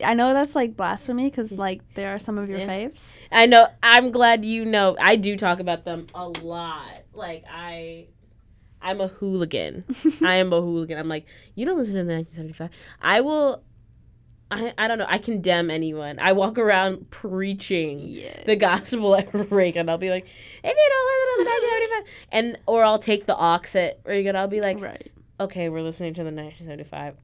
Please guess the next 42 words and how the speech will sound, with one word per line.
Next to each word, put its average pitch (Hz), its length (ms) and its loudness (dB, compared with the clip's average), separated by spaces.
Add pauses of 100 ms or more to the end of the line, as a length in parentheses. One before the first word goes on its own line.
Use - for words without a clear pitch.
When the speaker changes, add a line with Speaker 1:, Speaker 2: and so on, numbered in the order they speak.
(140)
Speaker 2:
all 320 220 4
day, 185 560 2
and 190 200 -8
this 180 160 -6
is - 120 -18
why." 71 240 -14
Speaker 1:
Thanks. - 680 -16 (180)
Speaker 2:
Thanks, 240 320 -8
everybody. 190 640 -6
Speaker 1:
Thanks. - 360 -20
Speaker 2:
And 190 140 -6
then 180 100 -2
Michael 165 380 -6
is 165 160 -12
like, 170 200 -10 (140)
"Please 208 440 -10
change 151 440 -14
it." 165 200 -8
And - 100 -18
I'm 160 100 -12
like, 151 200 -14
"No." 156 720 -10 (120)
Speaker 1:
Oh, 214 100 -10
my - 280 -18
gosh. 285 100 -18 (920)
Speaker 2:
So, 220 140 -8
yeah, 208 240 -10
they 202 160 -8
dropped 196 200 -12
Speaker 1:
So, 320 120 -4
Speaker 2:
new 185 100 -8
music. 262 220 -4
Speaker 1:
yeah, 247 160 4
I - 40 0
Speaker 2:
Would 254 100 2
Speaker 1:
guess - 180 2
Speaker 2:
recommend. 151 420 -6 (260)
Speaker 1:
I 277 120 -2
think 330 300 -8 (260)
I've 247 160 -8
probably 254 560 -8
heard 240 480 -6